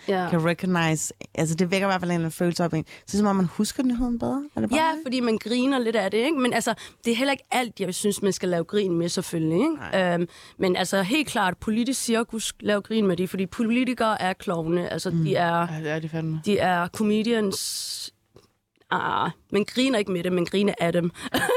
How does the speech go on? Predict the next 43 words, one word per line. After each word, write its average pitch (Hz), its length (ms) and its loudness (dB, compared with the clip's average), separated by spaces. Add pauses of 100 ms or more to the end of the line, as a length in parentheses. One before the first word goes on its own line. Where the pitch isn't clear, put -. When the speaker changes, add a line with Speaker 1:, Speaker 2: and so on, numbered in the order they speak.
(560)
Speaker 3:
Ej, 175 80 -2
Speaker 1:
det - 20 4
Speaker 3:
virkelig. 285 180 2
Speaker 1:
synes 349 240 0
jeg 233 180 2
er 190 280 -2
nice 208 240 -2
at 208 60 2
lave 202 160 2
grin - 340 -4
med, 165 100 -4
for - 100 -10
eksempel. 165 240 0
Speaker 2:
Mm. 170 60 4
Speaker 1:
Men 170 140 0
krig 247 540 0
og 156 400 -2 (240)
folk, 202 300 -2
der 165 80 -4
dør, 208 400 2
det 226 160 -4
synes, - 360 -2
Speaker 3:
Der 185 80 2
er 175 120 2
Speaker 1:
der 220 120 4
Speaker 3:
en, 196 100 0
Speaker 1:
er, 180 40 -4 (120)
Speaker 3:
der 262 60 2
er 233 140 2
Speaker 1:
der, 233 60 -4
Speaker 3:
en - 40 -10
Speaker 1:
der 240 80 0
Speaker 3:
grænse. 240 180 0
Speaker 1:
synes 233 340 -2
jeg, 214 140 2 (140)
der 240 60 2
er 214 60 2
en 196 120 -2
grænse. 170 460 -4 (520)
Det 220 60 0
er 214 60 4
ikke 190 120 -2
sjovt. - 280 -4